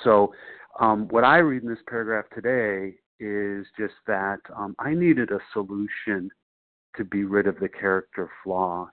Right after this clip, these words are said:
at least to have it mitigated, you know, lessened. You know, it, maybe it, it's not completely removed, because I'm, I'm human. I'm a human being. I'll always have some degree of character flaws, right?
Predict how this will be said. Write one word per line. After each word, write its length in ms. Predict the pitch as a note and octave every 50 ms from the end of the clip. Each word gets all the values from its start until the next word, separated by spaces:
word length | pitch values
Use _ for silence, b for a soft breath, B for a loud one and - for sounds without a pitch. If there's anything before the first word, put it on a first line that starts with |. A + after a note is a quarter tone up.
| _ -
at 100 | B2+ C#3
least 200 | F3 G3+ G#3 - -
to 60 | -
have 260 | C#3 A#2 A#2+ A2+ G2+ G2
it 160 | F#2+ - F2+
mitigated, 800 | F#2+ G2 G2 G#2+ A2 G#2 G2+ F2 - F#2+ F2+ F2 E2 F#2 F2 E2
you 120 | F#2 G#2
know, 260 | G2+ A2 A#2 A2 F#2 -
lessened. 680 | G#2 G#2+ G2+ G#2 - - - G#2+ F#2 F2+ F#2 F2 F2+ F2+ - B B B B B B B B B B B
You 100 | B2 A#2+
know, 200 | A#2 A2 A2 A2+
it, 80 | A2+
maybe 240 | G#2+ A#2+ B2+ B2 C#3
it, 120 | B2+ A#2 G#2+
it's 260 | A2+ A2+ A#2 - -
not 220 | A#2 A2 G#2+ G#2 -
completely 460 | A#2 F#2+ - - A2 G#2+ F2 G#2 G#2+
removed, 580 | F#2 F#2+ F#2+ F#2+ F#2 G2+ A2+ C3+ D#3+ E3 C#3+ -
because 240 | - D3 - D#3+ D3+ -
I'm, 280 | D#3+ D#3 D3 D3+ A#2+
I'm 120 | B2+ D3 D3
human. 460 | A#2+ C#3 E3+ F#3 F#3+ E3+ A2+ G2 F2 - _ _ -
I'm 120 | A2+ A#2
a 60 | A#2+ A2+
human 280 | B2 C3+ C3+ B2+ C3
being. 280 | A#2+ B2+ C3 A#2+ G#2+ F#2+
I'll 160 | F#2 G2 G2
always 380 | G2+ G#2+ A#2 A#2+ A#2 A2+ G#2+ G2+ - - _ _ b b b b
have 460 | - G#2+ G#2 G2 G2 G2 F#2+ F#2+ F2+ E2+ _ _ b b b b b b b _ -
some 200 | - A#2 A2 G#2+
degree 340 | A2 G#2+ F2+ G2+ G#2 G2 G2
of 120 | F#2+ -
character 440 | - - G2 F#2+ F#2+ - - G2 F2+ - _
flaws, 380 | - B2 C3+ A#2+ G2 F#2 E2+ -
right? 300 | G2 G2 G#2+ B2 D3 -